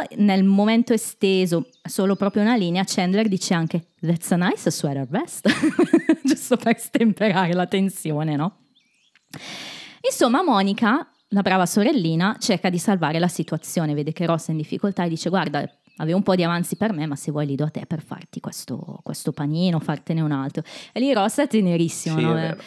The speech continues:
Speaker 1: Si lascia proprio andare a un "Grazie, Monica", proprio perché comunque, insomma, eh, è sua sorella, è tenera,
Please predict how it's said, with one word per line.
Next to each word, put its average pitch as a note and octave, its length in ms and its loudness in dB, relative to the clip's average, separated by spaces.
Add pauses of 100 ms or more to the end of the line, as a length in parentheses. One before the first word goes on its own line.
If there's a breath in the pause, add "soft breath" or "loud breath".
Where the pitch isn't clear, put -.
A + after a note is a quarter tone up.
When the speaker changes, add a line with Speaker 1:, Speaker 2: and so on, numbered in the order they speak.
Speaker 1:
Si - 120 0
lascia G#3 260 4
proprio A3+ 300 4
andare G#3 400 4
a G3+ 40 4
un G#3+ 120 6
"Grazie, G3 480 2
Monica", F#3+ 440 4
proprio G3 220 2
perché G#3+ 300 2
comunque, G3 420 2
insomma, E3 440 -2 (480 loud breath)
eh, D3 1040 -6
è C#3+ 40 -12
sua - 180 -10
sorella, D#3 460 0
è C#3 100 -4
tenera, D3 420 0